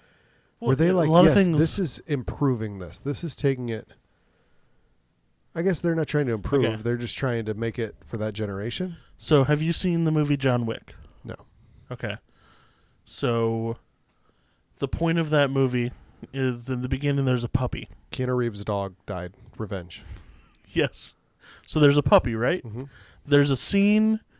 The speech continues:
Speaker 1: where there's a puppy playing in the grass, and then Keanu Reeves calls him, and then the puppy goes towards him, and then there's a turd on the grass. That shot cost five thousand dollars because they had a s-, they C G I'd poop.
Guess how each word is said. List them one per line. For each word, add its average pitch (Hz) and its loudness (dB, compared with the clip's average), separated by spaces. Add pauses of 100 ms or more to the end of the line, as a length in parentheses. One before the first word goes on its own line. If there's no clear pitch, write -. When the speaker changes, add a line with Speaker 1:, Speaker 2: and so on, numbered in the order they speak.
(140)
Speaker 1:
where 117 4 (560)
there's 117 -2
a 113 0
puppy 160 4
playing 151 4
in 165 4
the 175 4
grass, 131 2 (840)
and 127 0
then 120 2
Keanu 131 2
Reeves 123 0
calls 170 0
him, 120 -2 (800)
and 135 -2
then 127 0 (480)
the 143 -4
puppy 127 0
goes 127 0
towards 147 2
him, 120 -2 (520)
and 123 2
then 120 0
there's 120 0
a 113 -6
turd 120 2 (300)
on 120 -2
the 120 -4
grass. - -6 (1080)
That 143 6
shot 175 4
cost 139 2
five 143 2
thousand 147 4
dollars 127 4
because 117 -4
they 120 0
had 127 -4
a - -4
s-, - -6
they 127 -2
C - -2
G 147 2
I'd 139 4
poop. - 2